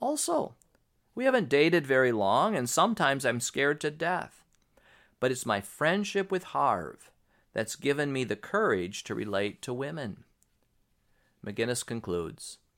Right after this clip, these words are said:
"Anyone who dares to try the principles of love and who will apply them to new friendships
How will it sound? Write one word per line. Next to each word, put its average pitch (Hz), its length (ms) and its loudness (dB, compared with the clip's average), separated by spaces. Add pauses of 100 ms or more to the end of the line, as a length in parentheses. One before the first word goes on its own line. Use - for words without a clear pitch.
(600)
"Anyone 190 520 2
who 127 120 0
dares 131 440 4
to 165 100 -6
try 120 480 0
the 90 120 -6
principles 135 640 -6
of 135 140 -6
love 90 500 -6 (360)
and 139 180 2
who 143 80 4
will 135 160 8
apply 147 500 4
them 170 240 0
to 131 120 0
new 127 280 -2
friendships - 920 -6